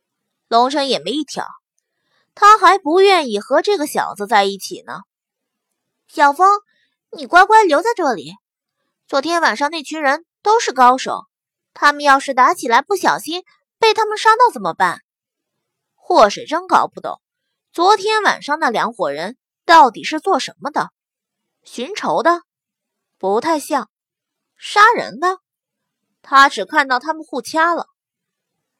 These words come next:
一群大半夜不睡觉，穿着夜行衣跑到人家院子里打架撇暗器的神经病，他觉得还是让霍东风留在客栈比较安全。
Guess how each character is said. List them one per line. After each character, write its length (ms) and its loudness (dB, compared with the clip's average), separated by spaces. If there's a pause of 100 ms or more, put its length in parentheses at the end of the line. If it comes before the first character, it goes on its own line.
(360)
一 240 -4
群 240 -10
大 220 6
半 260 0
夜 100 -2
不 200 -8
睡 180 -2
觉， 320 0 (220)
穿 280 -4
着 120 -6
夜 260 -2
行 260 -14
衣 160 -4
跑 320 -6
到 140 -4
人 160 -6
家 200 2
院 280 -2
子 140 -10
里 120 -8
打 240 -4
架 200 -2
撇 220 -14
暗 280 -4
器 140 -10
的 100 -4
神 220 -10
经 180 -14
病， 240 -8 (580)
他 280 -2
觉 240 -8
得 200 -8 (320)
还 280 2
是 100 -8
让 220 2
霍 180 0
东 160 0
风 220 0
留 180 -2
在 100 -2
客 220 -4
栈 220 -2
比 80 -20
较 140 -6
安 200 -6
全。 260 -18